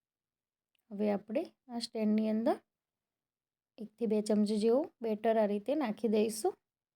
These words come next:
તો આ ઇડલી ખાવામાં સરસ લાગે છે અને હેલ્ધી પણ છે. તો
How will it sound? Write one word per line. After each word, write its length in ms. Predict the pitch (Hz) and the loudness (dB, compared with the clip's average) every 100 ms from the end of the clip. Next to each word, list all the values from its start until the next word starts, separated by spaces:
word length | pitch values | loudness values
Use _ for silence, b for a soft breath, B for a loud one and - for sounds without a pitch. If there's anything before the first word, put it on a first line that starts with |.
| _ _ _ _ _ _ _ _ _ _ _ _ _ _ _ _ _ _ _ _ _ _ _ _ _ _ _ _ _ _ _ _ _ _ _ | _ _ _ _ _ _ _ _ _ _ _ _ _ _ _ _ _ _ _ _ _ _ _ _ _ _ _ _ _ _ _ _ _ _ _
તો 60 | - 226 | -8 -4
આ 80 | 220 | -4
ઇડલી 240 | 208 214 233 | -2 -2 -4
ખાવામાં 460 | - 226 220 220 262 - | -4 -2 0 -2 -4 -8
સરસ 360 | - 220 220 - 226 | -8 -4 -4 0 0
લાગે 260 | 214 233 233 | 2 2 2
છે 80 | 330 381 269 | 0 0 -2
અને 140 | 220 220 | -2 2
હેલ્ધી 320 | 202 190 220 214 | 0 2 -2 -2
પણ 240 | 240 254 | -4 0
છે. 100 | 320 381 _ _ _ _ | -2 -2 _ _ _ _
તો 60 | _ | _